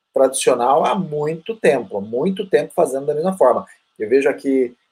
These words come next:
é, amigos que têm lojas de mais, quase cem anos, passando de geração em geração, fazendo da mesma forma. E agora tendo que correr e vender pelo WhatsApp.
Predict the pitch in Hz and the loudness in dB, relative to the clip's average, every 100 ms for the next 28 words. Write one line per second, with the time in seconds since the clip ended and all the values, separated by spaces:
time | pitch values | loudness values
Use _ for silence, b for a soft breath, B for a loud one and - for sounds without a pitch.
0 | _ - 107 107 107 107 107 104 104 98 | _ -10 -6 -4 -4 -4 -4 -4 -6 -8
1 | 95 92 - 92 _ _ _ - 113 117 | -12 -16 -20 -20 _ _ _ -10 -6 -4
2 | 143 139 - 131 127 113 117 113 107 98 | -4 -4 -6 -2 2 6 6 4 0 -4
3 | 110 117 135 143 - 123 143 139 - 131 | 0 4 4 2 -4 0 2 2 0 0
4 | 123 123 147 185 190 b b b _ - | 0 2 4 2 -2 b b b _ 0
5 | 139 139 156 143 135 143 127 - 147 143 | 2 4 2 2 4 4 4 2 2 4
6 | 139 139 156 175 196 190 190 208 196 190 | 4 4 2 2 2 2 0 0 0 -2
7 | 233 - 127 117 - _ _ _ _ _ | -2 -2 -4 -6 -16 _ _ _ _ _
8 | _ _ 131 139 135 160 185 185 185 185 | _ _ 0 2 6 6 4 0 -2 -4
9 | 190 208 185 160 180 180 196 180 190 202 | -2 4 4 4 2 2 0 2 2 2
10 | 175 127 | 0 -2